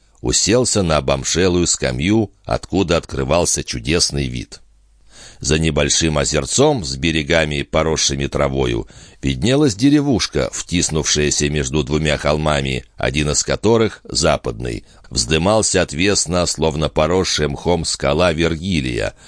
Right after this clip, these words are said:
так что крытые соломой дома оказались детскими игрушками, уложенными в выстланную папоротником коробку.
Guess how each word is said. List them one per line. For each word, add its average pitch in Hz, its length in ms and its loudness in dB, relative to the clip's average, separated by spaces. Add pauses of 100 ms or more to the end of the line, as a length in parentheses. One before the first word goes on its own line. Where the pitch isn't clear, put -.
(240)
так 95 220 2
что 101 320 2
крытые 85 500 0
соломой 76 520 0
дома 80 440 2
оказались 82 680 0
детскими 82 600 0
игрушками, 73 680 0 (120)
уложенными 80 680 2
в 71 80 0
выстланную 80 640 0
папоротником 73 800 -2
коробку. 65 680 -2